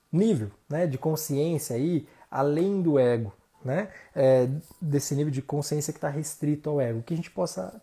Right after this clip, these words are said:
caminhar dentro de nós mesmos um, um passinho a mais.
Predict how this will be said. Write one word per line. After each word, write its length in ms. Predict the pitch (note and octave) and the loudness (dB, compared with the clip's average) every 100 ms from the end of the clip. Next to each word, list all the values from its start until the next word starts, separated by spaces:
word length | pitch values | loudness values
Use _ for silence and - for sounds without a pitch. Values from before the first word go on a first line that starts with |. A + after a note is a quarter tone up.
| - | -10
caminhar 640 | A3 A3+ G3 E3+ F3 F#3 | -8 -4 -2 0 0 -4
dentro 300 | - F3 A3+ | -4 -4 -4
de 80 | E3+ | -6
nós 280 | F3 E3+ C#3+ | -2 -2 -2
mesmos 480 | C#3+ D#3 E3 D#3+ D3+ | -2 -2 -4 -4 -6
um, 200 | G3 G#3 G3 _ _ _ | -6 -8 -12 _ _ _
um 120 | A3 | -14
passinho 520 | C4 G#3 - D#3+ C#3 A#2 | -8 -8 -8 -6 -4 -4
a 20 | |
mais. 440 | G#2 F#2 - - | -6 -10 -16 -20